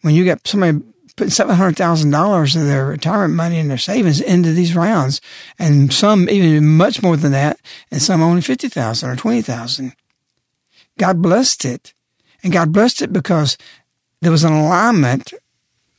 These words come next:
with my thought, with the messages that we teach from here, with our life living it, in a way of life, because silver's not our way here. The ground is. We grow grass,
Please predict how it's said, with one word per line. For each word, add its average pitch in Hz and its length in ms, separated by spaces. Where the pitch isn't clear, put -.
with 143 160
my 160 220
thought, 147 560
with 160 260
the 175 100
messages 151 840
that 156 200
we 190 180
teach - 320
from 160 140
here, 131 360
with 185 240
our 208 140
life 190 260
living 214 240
it, 120 300
in 180 120
a 214 60
way 214 160
of 160 80
life, 139 460
because 151 260
silver's 214 320
not 170 200
our 170 100
way 190 180
here. 127 240
The 160 100
ground 165 340
is. 123 380
We 175 180
grow 160 200
grass, 156 600